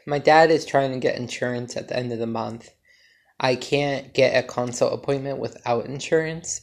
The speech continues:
so I have to wait until we get insurance in order for me to get a consult appointment with a top surgeon, um, in my area. So I'm gonna have to wait until we can finally get insurance.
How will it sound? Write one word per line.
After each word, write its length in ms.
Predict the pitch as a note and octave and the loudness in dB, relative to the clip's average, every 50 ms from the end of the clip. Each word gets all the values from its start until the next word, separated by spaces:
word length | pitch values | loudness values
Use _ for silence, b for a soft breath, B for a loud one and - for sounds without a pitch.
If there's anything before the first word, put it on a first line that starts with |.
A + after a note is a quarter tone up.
| _ - | _ -14
so 400 | - - - - D3 C3 C3 B2+ | -12 -8 -2 2 2 4 4 4
I 200 | B2 A#2 A#2+ A#2+ | 2 0 -2 -4
have 260 | A#2+ A#2 A#2 A#2 - | -4 -4 -4 -6 -6
to 100 | - - | -6 -8
wait 280 | A2+ A2+ C3+ D3 C#3+ - | -4 0 0 0 0 -2
until 280 | A#2+ B2+ A2+ - C3 B2 | -4 -8 -8 -6 -4 -4
we 100 | A#2+ A2+ | -2 -2
get 200 | - B2 - - | -2 -4 -4 -4
insurance 560 | A#2 A2+ - - B2 A#2+ A#2 A#2 A#2 - - | -8 -8 -6 -6 -6 -6 -6 -8 -10 -12 -12
in 80 | - | -8
order 220 | B2 B2 A#2 A#2 G#2+ | -6 -4 -4 -6 -6
for 120 | - - | -6 -8
me 160 | A#2+ A#2 A#2 | -8 -8 -8
to 120 | A2 - - | -10 -10 -6
get 180 | - A#2 G#2+ | -4 -4 -4
a 60 | - - | -4 -6
consult 500 | - - A#2+ A#2+ A#2 - - - A2+ G#2+ | -6 -4 -4 -4 -4 -4 -4 -4 -6 -6
appointment 580 | A2 - - A#2+ A2+ A#2 A#2 B2 A#2+ - - B B B B B B B B B B B B B | -6 -6 -6 -4 -4 -4 -6 -8 -8 -12 -16 B B B B B B B B B B B B B
with 180 | D3 C3+ B2+ - | 0 2 2 2
a 60 | - | -2
top 320 | - - - C3 A#2+ - - | -2 -2 -2 -2 -2 -2 -4
surgeon, 680 | - - C3 B2 A#2 A#2 B2 B2 A#2+ A#2+ A#2+ A#2+ A#2+ - - - | -4 -2 -2 -2 -2 -2 -4 -4 -4 -6 -8 -10 -12 -12 -10 -8
um, 420 | B2 A#2 A#2 A2+ A2 A2+ A2+ A2+ - | -8 -6 -6 -8 -8 -10 -12 -12 -12
in 140 | - A#2+ A#2 | -10 -8 -8
my 160 | A2+ A#2 A2+ - | -8 -8 -10 -8
area. 500 | A2 A2 A2+ A2 A2+ A2 A2 A2 A2 A2 | -6 -6 -4 -4 -4 -4 -6 -6 -8 -8
So 360 | - - - - A#2+ A2+ A2+ | -8 -6 -4 -2 -2 -2 -2
I'm 260 | A#2 A#2 A#2 A#2 A#2 | -2 -4 -4 -4 -4
gonna 160 | A#2+ A#2+ A#2 | -4 -4 -4
have 140 | A2+ A2+ - | -6 -8 -8
to 120 | - B2+ | -8 -6
wait 220 | A#2 A#2 A2+ A#2 A#2 | -4 -2 -2 0 -2
until 560 | - - G#2+ G#2+ - - - A#2 A2 A2 A2 | -2 -6 -8 -10 -10 -8 -6 -6 -4 -4 -4
we 100 | A2+ G#2+ | -6 -8
can 280 | - - - B2 A#2+ A2+ | -10 -10 -10 -10 -10 -10
finally 560 | - - A#2 G#2+ G#2+ G#2+ G#2+ G#2+ G#2+ G#2+ G#2 | -8 -6 -6 -6 -6 -6 -6 -6 -6 -8 -8
get 240 | G#2 - A2+ - - | -6 -4 -4 -4 -6
insurance. 640 | A2+ B2+ - - F3 F3+ G#3 G#3+ G#3+ - - - | -8 -8 -6 -4 -4 -2 -4 -6 -8 -10 -14 -14